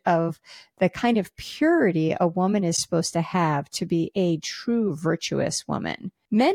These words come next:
also can struggle with having religion impact their sexuality as they get older. Maybe they are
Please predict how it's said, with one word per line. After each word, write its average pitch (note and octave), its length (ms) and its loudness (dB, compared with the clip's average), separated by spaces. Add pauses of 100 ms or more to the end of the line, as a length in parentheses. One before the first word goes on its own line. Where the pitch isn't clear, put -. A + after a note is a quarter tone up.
also A#3 360 2
can E3 220 -4
struggle D3+ 800 0
with D#3 340 2
having E3+ 540 -2
religion D#3 720 0
impact E3+ 720 -4
their D3 200 2
sexuality C#3+ 1120 -2
as F3+ 200 0
they D#3 180 -2
get D3 220 -4
older. A2+ 440 -4 (500)
Maybe G#3 440 2
they F#3+ 300 4
are F3+ 580 4